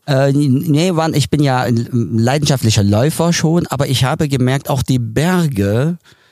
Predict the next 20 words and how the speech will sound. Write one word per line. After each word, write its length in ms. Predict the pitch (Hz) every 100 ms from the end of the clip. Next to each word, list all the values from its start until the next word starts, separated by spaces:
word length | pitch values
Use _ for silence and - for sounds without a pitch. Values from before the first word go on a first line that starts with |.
| _ _
haben 260 | 117 139 135
so 160 | 127
etwas 600 | - 127 - 120 117 - - - _ _ _ -
Un-, 200 | 175 -
Unglaubliches 760 | 170 190 160 127 101 90 117 95
an 220 | 98 92
sich. 440 | 104 147 - -
Äh, 300 | 120 117 113
das 180 | 110 113
beruhigt 460 | 127 120 147 143 -
schon, 260 | - 151
wenn 120 | 151 143
man 120 | 139
so 120 | 135
einen 260 | - - 117
riesen 300 | 147 139 123
Klotz 540 | - 139 - - - - -
vor 240 | - 131
sich 240 | 120 113 -
sieht. 420 | - 113 156 -